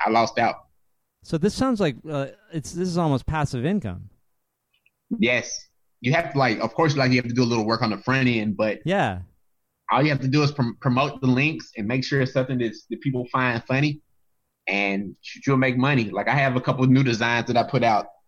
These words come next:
Speaker 1: within the last couple of weeks that are doing all right. Like, I did some Facebook, some Facebook ads,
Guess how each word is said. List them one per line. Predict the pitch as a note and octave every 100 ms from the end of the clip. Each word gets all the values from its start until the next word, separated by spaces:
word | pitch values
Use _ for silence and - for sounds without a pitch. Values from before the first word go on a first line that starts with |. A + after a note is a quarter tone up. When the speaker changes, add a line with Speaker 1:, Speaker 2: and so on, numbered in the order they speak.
| _
Speaker 1:
within | G2 A2+
the | A2
last | A#2 A2+ -
couple | G#2+
of | G#2+
weeks | A2 G#2+
that | A#2
are | G#2+
doing | A2+ G#2+ -
all | F3+
right. | A2 A2 A2 -
Like, | G2+ B2
I |
did | B2+ C3
some | B2+
Facebook, | A2+ B2 A#2 A#2+ A2+ _ _ _ -
some | A#2+
Facebook | B2+ C#3 A#2+ F2
ads, | G#2 A2+ A#2 A2+ -